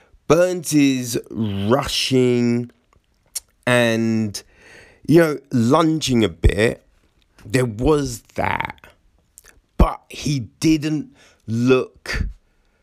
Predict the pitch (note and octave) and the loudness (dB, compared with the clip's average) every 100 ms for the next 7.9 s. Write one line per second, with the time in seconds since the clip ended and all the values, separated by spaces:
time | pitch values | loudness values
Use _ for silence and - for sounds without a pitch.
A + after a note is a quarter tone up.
0 | _ _ _ _ - - G#2 A#2+ B2+ F#2 | _ _ _ _ -8 -8 -6 0 0 0
1 | A#2 D#3 F3+ - - - - D3+ D#3+ - | -4 0 0 0 2 2 2 -4 -6 -4
2 | C3 A#2+ - F2 - - E3+ D3+ - - | -2 -2 -4 -8 -8 -6 -4 -4 -8 -14
3 | _ _ _ - _ E3+ E3 F3+ E3+ D#3 | _ _ _ -20 _ 0 2 2 0 0
4 | D3+ A#2+ - G#3+ F3 B2 - - B2 C#3+ | -2 -6 -4 -2 -2 -4 -8 -8 -6 -6
5 | A#2+ E3 D#3+ C#3 D3+ D#3+ D#3+ _ _ _ | -6 -4 -2 0 0 -2 -6 _ _ _
6 | - C3+ D3+ C#3+ - E3+ D#3+ C#3 A#2+ - | -12 -6 -4 -4 -4 0 0 0 -4 0
7 | D#3+ G3 F#3+ - C3+ C#3 B2+ B2 | 2 2 0 0 0 0 -2 -2